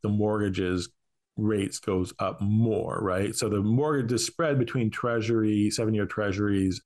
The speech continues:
and the mortgage rate is at a very high level. And so that could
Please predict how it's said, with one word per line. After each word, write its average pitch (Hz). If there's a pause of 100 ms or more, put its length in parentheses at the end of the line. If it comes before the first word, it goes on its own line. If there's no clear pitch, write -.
and 107
the 107
mortgage 147
rate 98
is 101
at 98
a 95
very 104
high 101
level. 107 (500)
And 101
so -
that 117 (160)
could 113